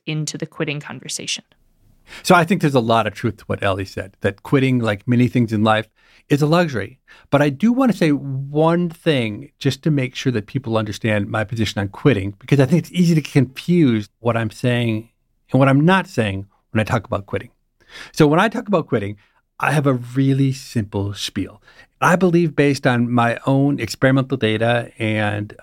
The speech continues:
Speaker 2: on a big body of psychology and behavioral economics, that people have a bias against quitting. So if you find yourself in a situation where you're really indifferent, where you're waffling back and forth, you just can't decide what to do,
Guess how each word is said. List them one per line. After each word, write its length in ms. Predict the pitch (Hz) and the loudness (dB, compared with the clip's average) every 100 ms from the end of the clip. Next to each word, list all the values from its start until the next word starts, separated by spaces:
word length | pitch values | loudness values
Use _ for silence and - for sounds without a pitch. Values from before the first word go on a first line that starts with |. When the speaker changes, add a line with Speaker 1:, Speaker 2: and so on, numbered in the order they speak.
| - | -6
Speaker 2:
on 80 | 110 | -6
a 60 | |
big 280 | - 139 135 | -4 -4 0
body 280 | 120 123 120 | 0 2 0
of 80 | 107 | -2
psychology 1160 | 123 - 123 110 113 - 117 113 110 107 104 104 | -6 -4 -4 -2 -4 -2 0 2 0 -2 -4 -4
and 240 | 98 95 | -4 -4
behavioral 400 | 95 107 127 123 | -4 4 4 6
economics, 440 | 117 123 92 117 - - - - | 2 0 0 -4 -6 -20 -20 -12
that 380 | 123 127 143 - | 0 2 2 -2
people 280 | - 185 185 | -6 -2 0
have 200 | 165 156 | 0 0
a 60 | 151 | -2
bias 540 | 131 113 117 117 - | -2 -2 -2 -4 -10
against 320 | - 127 127 - | -2 0 0 0
quitting. 300 | 143 107 - _ _ _ _ _ _ | 0 0 -14 _ _ _ _ _ _
So 140 | - 185 | 0 2
if 100 | - | 2
you 60 | 196 | -2
find 380 | - 175 233 233 | -2 0 2 2
yourself 360 | 226 202 190 | 2 2 0
in 60 | 185 | -2
a 40 | |
situation 720 | 160 170 165 160 151 127 113 - _ _ | -4 -4 0 0 0 -2 -4 -6 _ _
where 140 | 165 | 2
you're 80 | 170 | 4
really 380 | 156 170 196 196 | 2 0 2 4
indifferent, 640 | 165 127 147 156 107 104 - | 2 2 0 0 -2 -10 -2
where 120 | 127 | 0
you're 140 | 127 127 | 2 2
waffling 460 | 151 160 - 151 | 2 2 0 0
back 240 | 135 135 147 | 2 0 -2
and 120 | 135 | -4
forth, 380 | - 165 156 135 | 0 0 2 -2
you 80 | |
just 140 | 127 - | -4 0
can't 180 | 208 180 | 0 0
decide 340 | 165 160 147 | 0 0 2
what 140 | 131 - | -2 -6
to 60 | |
do, 320 | 147 226 147 | 0 2 2